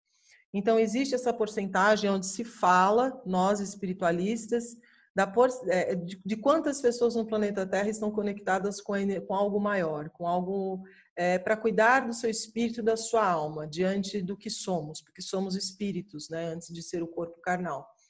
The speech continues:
Então, é, as pessoas me buscam muito hoje, é, pedindo esse auxílio, né? Como eu me cuido, como eu cuido dessa parte espiritual, o que eu faço?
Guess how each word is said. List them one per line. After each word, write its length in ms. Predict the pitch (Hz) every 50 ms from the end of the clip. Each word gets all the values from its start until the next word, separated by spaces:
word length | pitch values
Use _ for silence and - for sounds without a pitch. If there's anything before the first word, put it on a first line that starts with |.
| _ _ _ _ _ _ - - - - - - _ _ - - _ _ _ _ _
Então, 640 | 226 240 233 240 262 262 277 285 302 311 285 - - 202
é, 260 | 214 208 208 202 202
as 140 | 208 202 208
pessoas 400 | 233 226 - 262 277 277 269 240
me 140 | 254 254
buscam 760 | 214 196 226 233 240 233 233 - - - 214 196 190 185 190 - - - -
muito 440 | 196 214 240 262 285 277 269 - 226
hoje, 760 | 202 196 196 208 226 254 269 269 262 269 294 302 311 302 - - _ -
é, 600 | 196 196 196 202 202 196 196 196 190 190 190 190
pedindo 520 | 190 190 247 240 202 185 226 254 285 277 262
esse 200 | 262 262 - 262
auxílio, 580 | 254 254 254 - - - 233 214 196 180 175
né? 200 | 180 185 185 190
Como 480 | 190 - - 262 285 285 285 285 262 254
eu 100 | 240 240
me 220 | 240 233 233 233
cuido, 480 | - - 240 240 240 233 214 170 190 185
como 260 | 190 - 240 262 262
eu 100 | 254 254
cuido 360 | 254 - 240 233 226 190 208
dessa 260 | 180 185 190 185 - 185
parte 380 | - - 185 175 175 180 -
espiritual, 640 | 180 - - - 185 175 185 185 - 180 170 170 170
o 40 | 170
que 160 | - - 254
eu 120 | 262 254 247
faço? 720 | 247 - - 214 185 180 170 165 175 - - - -